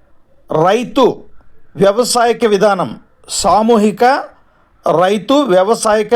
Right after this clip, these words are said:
విధానం నిర్మాణ నిర్వహణ చేసేందుకు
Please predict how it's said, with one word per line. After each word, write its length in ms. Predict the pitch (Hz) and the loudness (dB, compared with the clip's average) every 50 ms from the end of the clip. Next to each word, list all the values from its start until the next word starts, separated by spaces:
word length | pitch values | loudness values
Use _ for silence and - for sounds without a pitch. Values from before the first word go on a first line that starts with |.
| 208 190 | 0 0
విధానం 420 | 190 180 202 196 202 202 220 262 311 - - _ _ _ _ _ _ _ _ _ _ - 160 | 2 2 2 0 2 0 -2 -4 -4 -8 -16 _ _ _ _ _ _ _ _ _ _ -4 0
నిర్మాణ 420 | 185 214 214 226 226 240 247 254 247 240 220 | 0 2 2 2 2 2 2 2 2 0 0
నిర్వహణ 360 | 214 208 220 233 220 220 220 208 202 - - | 0 0 2 2 0 2 0 0 -2 0 0
చేసేందుకు 640 | 208 202 202 208 214 202 196 196 190 - 247 269 | 0 0 0 0 0 0 0 -2 -2 0 0 0